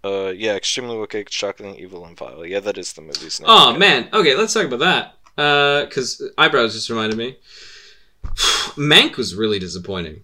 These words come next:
Speaker 2: I thought.
Speaker 1: Oh, yeah?
Speaker 2: Yeah. Did you watch it? No?
Speaker 1: No, no.
Speaker 2: Mank?
Speaker 1: No.
Speaker 2: Yes, no?
Speaker 1: No.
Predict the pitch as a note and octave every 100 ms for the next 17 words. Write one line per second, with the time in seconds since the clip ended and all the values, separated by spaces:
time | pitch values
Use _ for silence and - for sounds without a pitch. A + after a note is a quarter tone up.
0 | - F#2 - E2 - _ _ _ _ _
1 | _ _ - - _ A#2 G2+ G2 - _
2 | _ _ _ _ _ - G#2 G2 F#2+ -
3 | B2+ B2 C3+ D3+ A3 - - _ C3 F3
4 | F3+ _ _ _ C3+ C3+ D2 - A1 -
5 | _ _ - A2 C3+ E3+ - _ _ -
6 | B2+ - D#3 D3+ - D3 - _ _ _
7 | D#3